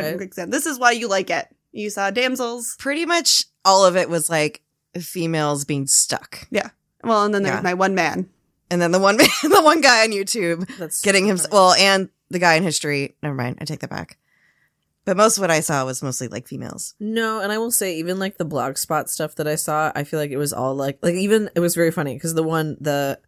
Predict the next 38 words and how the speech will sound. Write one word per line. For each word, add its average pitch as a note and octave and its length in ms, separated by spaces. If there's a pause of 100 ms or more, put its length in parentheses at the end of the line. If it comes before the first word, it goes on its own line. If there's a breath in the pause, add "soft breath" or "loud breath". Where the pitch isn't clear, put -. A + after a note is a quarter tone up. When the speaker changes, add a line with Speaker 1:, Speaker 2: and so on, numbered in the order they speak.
(140)
Speaker 1:
stuck - 300
head D3 240
first D3 280
one, F3+ 280 (340 loud breath)
literally F#3+ 500
in, E3+ 180
like, E3 180 (100)
the F3 80
front D3+ 300
page, D3+ 240
he's D#3 120
like, D#3 140
"Just D3 320
so F3+ 80
you F#3 100
know, F3 380
this D#3 240
is, D3 160
like, C#3 240
a C#3 80
women D#3 540 (160)
only C#3 680
getting B2+ 260
stuck - 360
in B2+ 100
mud B2+ 220
situation. D#3 840
I C#3+ 60
want C#3 200
no C#3+ 260
men C#3 200
here. C#3 320
There B2+ 140
are - 120
other C3+ 200
places C3 420
for C3 140
that. A#2 320